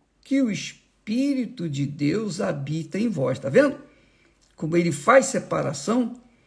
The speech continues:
entre quem está no Espírito e quem está na carne, quem é de Deus e quem não é de Deus, quem é salvo e quem não é salvo. Tá vendo? Ele diz aqui:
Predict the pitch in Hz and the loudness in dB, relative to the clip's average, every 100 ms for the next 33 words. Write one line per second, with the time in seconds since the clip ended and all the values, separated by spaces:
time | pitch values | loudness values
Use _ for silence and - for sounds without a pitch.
0 | _ _ _ _ _ _ _ _ _ 156 | _ _ _ _ _ _ _ _ _ 2
1 | 165 - 147 151 135 - - - _ _ | 2 2 -2 0 0 -2 -6 -14 _ _
2 | _ _ _ _ _ _ - 190 165 - | _ _ _ _ _ _ -4 0 0 0
3 | 175 165 156 139 - 180 170 - 143 156 | 0 2 2 -2 -6 -6 -6 -8 -4 0
4 | 139 - 143 135 - 269 254 240 - - | 0 -2 -2 -2 -2 -2 -2 -4 -8 -18
5 | _ _ _ _ _ - 185 185 175 143 | _ _ _ _ _ -2 0 2 2 2
6 | 139 160 180 143 143 160 160 151 151 156 | 0 0 0 0 0 2 2 2 2 0
7 | 131 127 226 349 - - _ _ _ _ | -2 0 0 0 -4 -14 _ _ _ _
8 | _ _ _ _ _ _ _ - 196 190 | _ _ _ _ _ _ _ -4 0 2
9 | 170 139 - 180 170 156 170 170 170 151 | 2 2 4 6 6 2 0 2 2 2
10 | 143 - 165 - - - _ _ _ _ | -2 -2 -2 -2 -6 -14 _ _ _ _
11 | _ _ _ _ 151 156 370 - - _ | _ _ _ _ -2 0 -2 -4 -14 _
12 | _ _ _ _ _ _ _ _ _ _ | _ _ _ _ _ _ _ _ _ _
13 | _ _ - - 151 143 208 226 247 156 | _ _ -16 -8 -4 0 4 6 4 2
14 | 139 | -6